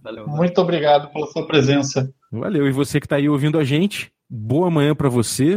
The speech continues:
Speaker 3: um dia de muito trabalho, sei lá, R P G,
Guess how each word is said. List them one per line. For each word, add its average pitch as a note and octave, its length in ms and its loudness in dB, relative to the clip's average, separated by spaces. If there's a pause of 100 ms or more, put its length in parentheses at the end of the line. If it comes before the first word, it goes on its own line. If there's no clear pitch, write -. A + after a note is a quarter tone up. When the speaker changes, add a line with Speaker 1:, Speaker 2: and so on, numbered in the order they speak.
Speaker 3:
um B2 160 0
dia A2+ 240 0
de B2 140 0
muito A#2+ 720 2
trabalho, G#2+ 520 2
sei F#2+ 180 -2
lá, A2+ 340 2
R G#2 180 0
P G#2 180 -2
G, G#2+ 440 0